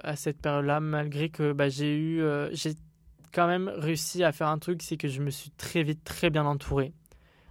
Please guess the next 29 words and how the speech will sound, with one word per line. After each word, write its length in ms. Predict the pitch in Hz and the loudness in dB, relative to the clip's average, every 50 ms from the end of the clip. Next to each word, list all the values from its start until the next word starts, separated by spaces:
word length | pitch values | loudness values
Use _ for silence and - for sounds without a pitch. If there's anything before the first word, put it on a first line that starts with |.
| - - | -12 -4
J'ai 160 | 147 139 160 | 0 2 2
su 220 | 156 - - 185 185 | 2 2 0 0 2
m'entourer 460 | 175 170 165 156 - 165 165 170 160 | 2 2 0 0 -2 -2 0 0 2
de 120 | 160 147 | 2 0
très 280 | 143 - - - - 170 | -2 -4 -6 -2 0 2
bonnes 200 | 160 160 160 156 | 2 2 2 2
personnes 460 | 160 156 139 - - - 160 156 156 | 0 -2 -2 -2 -4 -2 -2 -2 -2
en 260 | 156 - - 143 143 | -2 -4 -4 -4 -6
troisième, 680 | 139 - - 156 147 139 135 143 147 151 151 156 160 160 156 - - - - _ _ _ _ _ _ - - | -6 -4 -2 0 0 0 2 0 0 0 0 0 -2 -4 -6 -14 -20 -20 -20 _ _ _ _ _ _ -12 -6
euh, 640 | - 151 143 139 139 139 135 135 135 139 143 143 147 151 | -4 -2 0 0 0 0 0 -2 -4 -6 -6 -8 -8 -6
bah, 140 | 143 139 | -4 -4
notamment 420 | 143 151 151 - 151 147 147 151 151 | -2 -2 -4 -2 -2 -2 0 0 0
mes 100 | 151 147 | -2 -2
deux 160 | 143 147 147 | 0 0 0
meilleures 260 | 147 147 147 143 139 | 0 0 -2 -2 0
amies 220 | 147 143 143 147 147 | 0 0 0 0 0
avec 180 | 143 143 139 | -2 -4 -4
qui 260 | 143 - - 151 147 | -6 -8 -8 -6 -6
je 120 | 139 143 139 | -4 -4 -6
suis, 560 | 131 - - - - - - 170 160 165 170 | -6 -8 -12 -14 -16 -14 -12 -12 -10 -10 -10
ce 160 | 160 - 147 | -6 -6 -6
sont 220 | 139 - - 147 143 | -4 -4 -4 -6 -6
toujours 280 | 139 - 165 160 175 | -4 -4 -2 0 0
mes 100 | 180 170 | 0 0
meilleures 320 | 151 147 147 147 143 131 139 | 0 2 2 2 2 2 0
amies 320 | 139 135 143 165 190 196 | 0 0 0 0 -2 -2
à 300 | 165 147 139 135 135 139 | -2 0 0 0 0 2
l'heure 160 | 139 139 147 | 2 2 2
d'aujourd'hui. 560 | 143 151 147 143 143 139 - - 156 160 185 | 2 2 0 0 -2 -2 0 0 0 0 0